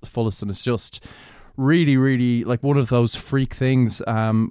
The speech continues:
if you're listening to this, he's got two records out today. Um, he produced Hot Chip's, uh, latest album, and Cassius have a new record. So just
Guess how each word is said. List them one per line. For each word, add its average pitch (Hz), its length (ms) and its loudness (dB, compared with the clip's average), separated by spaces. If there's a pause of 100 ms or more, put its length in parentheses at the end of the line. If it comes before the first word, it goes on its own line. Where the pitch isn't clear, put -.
if - 160 -6
you're 123 100 -2
listening 120 340 -2
to 113 100 -4
this, 120 200 0
he's 117 120 -6
got 113 280 0
two 135 260 2
records 110 540 0
out 95 160 -4
today. 101 500 -2
Um, 104 300 0
he 101 120 -2
produced 107 460 -4
Hot 120 180 -2
Chip's, - 400 -4 (100)
uh, 104 180 -2
latest 107 400 -6 (260)
album, 104 360 -2
and 92 200 -6
Cassius 104 400 -8
have 104 220 -4
a - 20 -8
new 104 160 -4
record. 104 400 -4
So 107 140 -4
just - 360 -6